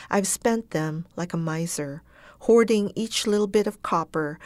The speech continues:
against that one stupendous day. I've lived mostly alone in the bricked-up house of my heart, but a wind teeters at the door, all skin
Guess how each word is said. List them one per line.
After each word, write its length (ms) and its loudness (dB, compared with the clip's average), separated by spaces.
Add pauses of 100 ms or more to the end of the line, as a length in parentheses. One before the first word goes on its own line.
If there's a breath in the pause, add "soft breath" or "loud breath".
(220 loud breath)
against 380 2
that 180 0
one 320 2
stupendous 720 -6
day. 440 -4 (480 loud breath)
I've 180 2
lived 240 6
mostly 560 2
alone 560 0 (300 loud breath)
in 100 0
the 60 4
bricked-up 500 -2
house 400 0
of 120 -8
my 180 -6
heart, 500 -6 (320 loud breath)
but 140 2
a 40 4
wind 480 0
teeters 680 -6
at 160 -4
the 100 -4
door, 480 -4 (300 soft breath)
all 180 0
skin 680 -6